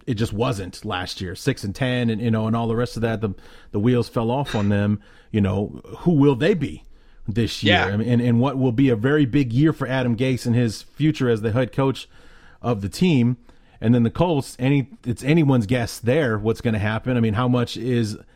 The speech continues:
Speaker 1: a healthy Andrew Luck going to help improve this team that had a million and ten holes going into it, uh, in, in the offseason, uh, and everything? And then you have the Chiefs,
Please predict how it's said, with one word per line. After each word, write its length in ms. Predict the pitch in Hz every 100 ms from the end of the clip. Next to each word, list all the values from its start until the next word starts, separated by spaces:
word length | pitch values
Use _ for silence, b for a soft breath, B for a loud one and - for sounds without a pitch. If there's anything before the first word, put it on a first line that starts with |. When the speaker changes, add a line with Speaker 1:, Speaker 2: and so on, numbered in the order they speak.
| b
Speaker 1:
a 100 | 104
healthy 320 | 127 127 117
Andrew 280 | 117 113 113
Luck 220 | 117 -
going 220 | 120 113
to 60 | 101
help 240 | 120 120
improve 480 | 101 - 135 123 104 b b
this 180 | - 110
team 320 | - 156 147 120
that 120 | 110
had 340 | 120 117 110 -
a 80 | 113
million 400 | 110 131 135 120
and 160 | 107
ten 280 | - 143 120
holes 520 | 90 160 110 98 - b b b b
going 240 | 120 117 113
into 340 | 117 - 120
it, 220 | 110 110 -
uh, 260 | 117 104 104
in, 160 | 117
in 160 | 113 113
the 100 | 107
offseason, 640 | 107 101 127 180 120 101 b b b b -
uh, 220 | 101 98
and 120 | 107
everything? 560 | 101 98 98 - 101 131 b b b b -
And 160 | 110
then 100 | 135
you 80 | 151
have 140 | 151
the 80 | 147
Chiefs, 520 | 139 214 247 - -